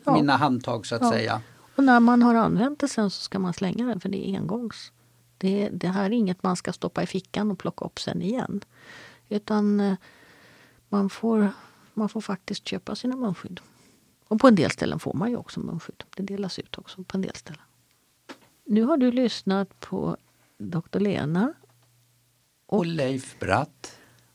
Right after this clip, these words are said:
Speaker 1: Och vi återkommer om tre veckor. Och så får vi väl samla på oss lite konstiga ord tills dess då.
Speaker 2: Ja.
Speaker 1: Ja.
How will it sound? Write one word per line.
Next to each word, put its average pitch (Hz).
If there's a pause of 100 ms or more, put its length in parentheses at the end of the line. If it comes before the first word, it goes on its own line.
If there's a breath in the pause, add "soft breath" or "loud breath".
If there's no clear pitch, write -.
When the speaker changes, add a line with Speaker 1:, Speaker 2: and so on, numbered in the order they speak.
(200)
Speaker 1:
Och 214 (460)
vi 170
återkommer 262
om 233
tre 151
veckor. 208 (140)
Och 196
så 202
får 269
vi 269
väl 247
samla 240
på 220
oss -
lite 208
konstiga -
ord -
tills -
dess -
då. - (420)
Speaker 2:
Ja. 151 (340)
Speaker 1:
Ja. 233